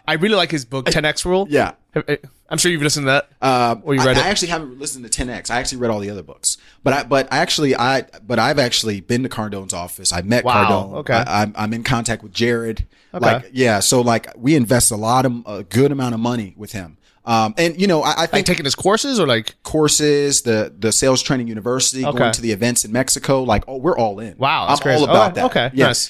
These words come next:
Speaker 2: So had I been exposed to training like that, actually, I think a couple things as an entrepreneur, um, that, that someone needs to know is the first thing is ethics.
Speaker 1: Yeah.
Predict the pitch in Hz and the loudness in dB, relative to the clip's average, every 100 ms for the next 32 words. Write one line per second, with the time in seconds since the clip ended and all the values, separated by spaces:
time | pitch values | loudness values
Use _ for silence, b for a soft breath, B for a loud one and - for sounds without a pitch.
0 | B - 180 160 208 262 240 180 165 151 | B 2 2 2 0 2 0 0 0 -2
1 | - 160 151 - - - 156 147 117 104 | -2 -4 -4 -2 -2 0 -2 -2 -2 -4
2 | 101 92 123 139 - 131 120 120 B 240 | -4 -6 -4 -2 0 2 0 -2 B -2
3 | 269 214 202 170 165 143 127 113 117 113 | 0 -2 -2 -2 -2 -2 -2 -2 0 -2
4 | - 113 110 104 101 b b - 107 101 | -4 -6 -6 -6 -8 b b -4 -2 -2
5 | 95 113 98 113 139 123 110 107 - 107 | 0 0 0 0 0 0 0 -2 -2 -2
6 | 104 101 - 104 - - 170 - 104 - | -4 -4 -6 -6 -6 -4 -4 -4 -8 -8
7 | 90 - - - 127 | -10 -10 -8 -6 -8